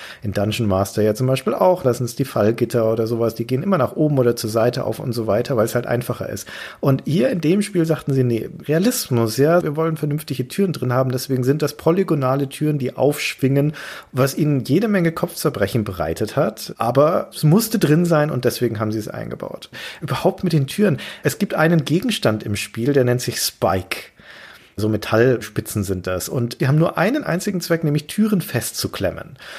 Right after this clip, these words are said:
Warum solltest du Türen festklemmen? Weil angeblich laut dem Handbuch oder dem Cluebook, glaube ich, sogar nur, die Gegner Türen öffnen können und sogar einschlagen können. Das habe ich nie erlebt, kein einziges Mal. Aber es gibt auf jeden Fall die Möglichkeit, Türen zu verrammeln,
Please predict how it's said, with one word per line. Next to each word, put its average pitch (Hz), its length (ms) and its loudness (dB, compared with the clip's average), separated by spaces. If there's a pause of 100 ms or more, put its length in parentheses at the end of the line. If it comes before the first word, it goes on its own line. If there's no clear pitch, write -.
(180)
Warum 139 240 4
solltest 151 360 2
du 127 60 2
Türen 208 340 0
festklemmen? 120 600 0
Weil 123 180 2
angeblich 165 720 0
laut 120 240 2
dem 123 300 -2
Handbuch 131 580 0
oder 113 120 2
dem 104 260 0
Cluebook, 135 520 0
glaube 92 280 -2
ich, 104 40 -2
sogar 107 300 2
nur, 139 260 2 (360)
die 131 120 -4
Gegner 190 480 2
Türen 269 320 0
öffnen 98 400 -2
können 92 240 -4
und 98 80 -2
sogar 107 260 0
einschlagen 110 520 0
können. 90 220 -6
Das 101 120 -4
habe 127 140 0
ich 127 100 -4
nie 175 280 4
erlebt, 185 640 -2
kein - 200 -2
einziges 175 520 -2
Mal. 120 320 2 (240)
Aber 135 300 4
es 135 260 -8
gibt - 220 -4
auf 110 140 -2
jeden 165 220 2
Fall 175 140 4
die 143 100 2
Möglichkeit, 131 560 0
Türen 139 300 2
zu 127 120 -6
verrammeln, 101 640 -2